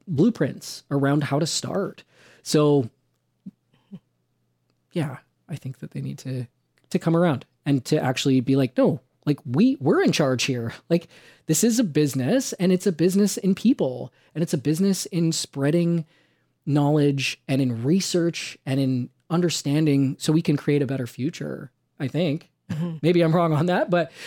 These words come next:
Speaker 1: that's kind of what I think most young people or people of all ages who come to university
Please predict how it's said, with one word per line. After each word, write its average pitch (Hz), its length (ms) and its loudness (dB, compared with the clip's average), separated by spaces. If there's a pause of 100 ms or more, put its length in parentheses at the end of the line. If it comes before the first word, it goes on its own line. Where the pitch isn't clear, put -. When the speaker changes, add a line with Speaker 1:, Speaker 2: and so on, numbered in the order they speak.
Speaker 1:
that's 170 200 2
kind 190 160 2
of 139 180 -6
what 165 240 0
I 160 80 4
think 160 200 0
most 165 280 2
young 185 200 0
people 160 260 0
or 165 400 2
people 160 380 -4
of 156 100 0
all 151 100 2
ages 151 280 0
who 151 180 -2 (160)
come 160 320 0
to 156 140 -10
university 139 720 -4